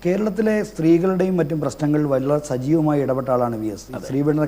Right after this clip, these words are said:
Speaker 1: കേസുകൾ, ആ, പ്രതികളുടെ കാര്യത്തിലും ഒക്കെ അങ്ങേയറ്റം വരെ പൊരുതിയിട്ടുണ്ട്. പക്ഷേ ഈ കേരളത്തിലെ തെരഞ്ഞെടുപ്പ് പ-, പ്രശ്നത്തിൽ ഈ തിരുവനന്തപുരത്തെ സ്ഥാനാർത്ഥി, അങ്ങ് ജീവിക്കുന്ന തിരുവനന്തപുരത്തെ സ്ഥാനാർത്ഥി ഡോക്ടർ ശശി തരൂരുമായി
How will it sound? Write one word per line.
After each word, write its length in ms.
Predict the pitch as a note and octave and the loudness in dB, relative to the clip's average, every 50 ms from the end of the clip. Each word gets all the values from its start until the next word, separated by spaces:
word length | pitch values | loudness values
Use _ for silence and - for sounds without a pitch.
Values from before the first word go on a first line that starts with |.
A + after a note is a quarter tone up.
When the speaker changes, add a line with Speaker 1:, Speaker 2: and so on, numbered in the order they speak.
| - | -2
Speaker 1:
കേസുകൾ, 340 | D3 B2+ - - C3+ C3+ C3+ C3+ C3+ C3+ - C3+ B2+ | -4 -6 -6 -6 -4 -2 -2 -2 -2 -4 -4 -2 0
ആ, 40 | B2+ B2+ B2+ B2+ C3 A#2+ - | 2 2 2 0 -2 -4 -4
പ്രതികളുടെ 360 | C3+ B2+ C3+ C3+ C3+ C#3 C#3 B2+ C3 | -6 -4 -2 -2 0 0 0 0 0
കാര്യത്തിലും 360 | B2 B2 A#2+ B2 B2+ C3 C#3 C3 - - - - - - - | -2 -2 -4 -4 -4 -4 -6 -6 -10 -16 -20 -20 -14 -10 -4
ഒക്കെ 120 | D3 C#3+ E3+ D#3+ | 2 4 6 6
അങ്ങേയറ്റം 360 | D#3 F3 F#3+ F#3+ F3 F#3 F3+ E3+ | 6 6 4 2 2 2 2 2
വരെ 100 | E3+ D#3+ - | 2 2 2
പൊരുതിയിട്ടുണ്ട്. 500 | C#3+ C3 B2+ C#3 C3+ A2+ A2+ G2+ F2+ F2+ F#2 - - | 0 2 2 2 0 0 -2 -6 -8 -10 -10 -8 -8
പക്ഷേ 240 | D#3 D3 - A#3 G3 D3 C3+ D#3 F3 F3 | -6 -2 2 2 4 4 2 0 -2 -2
ഈ 20 | G3 G#3 G3+ - F#3+ | -4 -4 -2 0 2
കേരളത്തിലെ 400 | F3+ F3+ G3+ G#3+ G3 G3 G#3 G3+ - | 4 4 4 2 0 -2 -4 -2 0
തെരഞ്ഞെടുപ്പ് 360 | F3 D#3+ F3 F3 E3+ E3 F3+ E3 E3 | 0 0 0 0 -2 -4 -2 0 0
പ-, 140 | D3+ D3+ D#3 - | 0 0 -2 -8
പ്രശ്നത്തിൽ 380 | C3 - - D#3 C#3 C#3 A#2 A2 A2 - - - - - - - | -8 -4 -4 -4 -2 -2 -4 -6 -6 -10 -14 -20 -20 -16 -8 -6
ഈ 20 | F3 E3 - | -6 -2 2
തിരുവനന്തപുരത്തെ 480 | F#3 F3+ F#3+ G#3 G#3 G#3+ G3+ F3+ G3 - - | 2 2 4 2 2 0 0 -2 -2 0 2
സ്ഥാനാർത്ഥി, 360 | D3+ D3 D3 C#3+ B2 B2+ A#2+ B2 B2+ | 2 4 4 2 0 0 -2 -2 0
അങ്ങ് 140 | C3+ D3+ D#3+ D3 | 2 2 2 4
ജീവിക്കുന്ന 340 | D3+ D#3+ E3 D#3+ D3+ E3 F3 D3+ | 2 2 2 0 0 -2 -2 0
തിരുവനന്തപുരത്തെ 440 | D3+ C#3 C#3+ C#3+ D3+ D3+ C#3 D#3 C#3 - | 0 0 2 2 0 -2 -2 -4 -6 -4
സ്ഥാനാർത്ഥി 380 | C#3+ C3+ C3+ C3+ B2 A#2 C3+ C3+ C3+ C3 | -4 -4 -2 -4 -4 -2 -2 -2 0 0
ഡോക്ടർ 200 | C3 C3 C#3+ B2+ - | -2 -2 -4 -6 -8
ശശി 180 | D3+ C#3+ - G3+ F#3 F3 | -8 -6 -6 -4 -2 0
തരൂരുമായി 460 | D#3 D3+ D3+ C#3+ C#3+ C#3 C3 C3 | 2 2 2 2 0 0 0 -2